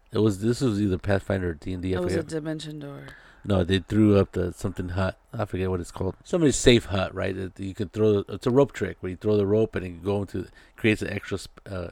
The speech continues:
Speaker 1: extra.
Speaker 2: That was me. It
Speaker 1: That
Speaker 2: was
Speaker 1: was
Speaker 2: a,
Speaker 1: you.
Speaker 2: it was a dimension door thing.
Speaker 1: Yeah, but it wasn't a dimension door. It
Speaker 2: Oh, it
Speaker 1: was
Speaker 2: was
Speaker 1: a,
Speaker 2: a, it was a little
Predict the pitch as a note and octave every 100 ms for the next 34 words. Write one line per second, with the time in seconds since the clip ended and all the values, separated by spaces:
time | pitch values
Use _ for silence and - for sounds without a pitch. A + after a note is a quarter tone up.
0 | - C3+ G#2 - - F#2 F2+ F#2 F#3+ F#3+
1 | E3+ F3+ E3 D3 - F#2 A2+ G2+ B2+ -
2 | - E3 D#3+ D3+ - _ _ _ _ _
3 | - D#3+ E3 D3+ D3 D3 C#3 C#3 C3+ C#3
4 | _ _ _ _ - - D#3 B2 A2 A2+
5 | G#2 F#2+ F#2 G2 F#2 F2 E2 - E3+ E3+
6 | D#3+ D3+ - C#3+ D3 C#3+ C#3 D#3+ E3